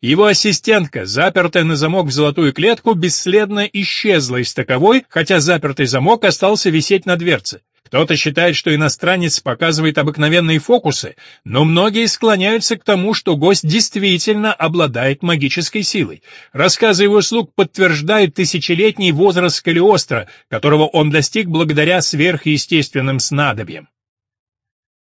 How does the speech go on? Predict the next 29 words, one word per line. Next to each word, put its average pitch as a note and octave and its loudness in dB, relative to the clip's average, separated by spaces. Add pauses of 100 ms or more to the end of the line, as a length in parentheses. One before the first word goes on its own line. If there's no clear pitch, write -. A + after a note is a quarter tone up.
(260)
Со - -4
славой, A3+ -2
однако, G3 -4
пришла F3 -2
и D#3 -2
зависть. C3+ -6 (300)
Первыми F#3+ 0
забеспокоились C3+ -4
врачи, B2+ -4
у F#3+ -4
которых G#2+ -8
Джузеппе C3+ -6
отбил C3+ -2
богатых F3 -6
клиентов. G2+ -8 (220)
От A2 -4
них E3 2
злой D3+ 2
шёпот, D3+ -4
как A2+ -12
снежный G2+ -12
ком, B2 -6
постепенно B2 -8
набирая G2 -8
силу C#3 -4
и C#3 -2
превращаясь G2+ -8
в - -10
лавину, A2+ -6